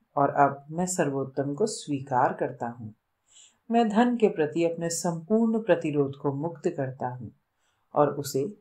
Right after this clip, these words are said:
खुशी से अपने जीवन में आने की अनुमति देता हूँ।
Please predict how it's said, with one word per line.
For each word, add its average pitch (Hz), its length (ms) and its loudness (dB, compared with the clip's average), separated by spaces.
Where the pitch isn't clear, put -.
खुशी 240 560 0
से 208 160 2
अपने 156 320 0
जीवन 147 360 -2
में 131 260 -6
आने 135 280 0
की 156 320 -10
अनुमति 139 520 -2
देता 139 300 -6
हूँ। 120 280 -14